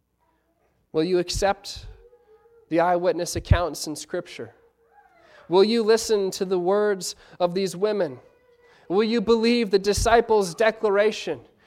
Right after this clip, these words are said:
Will you accept Thomas's testimony that Christ has risen and he has come to bring you life? There's no longer any more need to justify yourself,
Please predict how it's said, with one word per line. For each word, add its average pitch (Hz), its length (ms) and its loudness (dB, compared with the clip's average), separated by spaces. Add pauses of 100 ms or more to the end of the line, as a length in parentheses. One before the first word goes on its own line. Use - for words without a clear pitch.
(180)
Will 220 160 6
you 247 180 0
accept 240 420 2
Thomas's 240 640 0
testimony 170 800 0 (380)
that 170 160 2
Christ 226 460 2
has 185 180 -4
risen 190 380 0
and 175 100 -2
he 214 200 -2
has 208 380 2
come 208 380 2
to 175 140 -6
bring 196 340 -2
you 196 140 0
life? 175 520 -2 (600)
There's 143 180 -14
no 190 180 0
longer 190 380 -2
any 208 220 -2
more 208 240 -4
need 185 300 -6
to 156 100 -14
justify 160 640 -4
yourself, 151 720 -8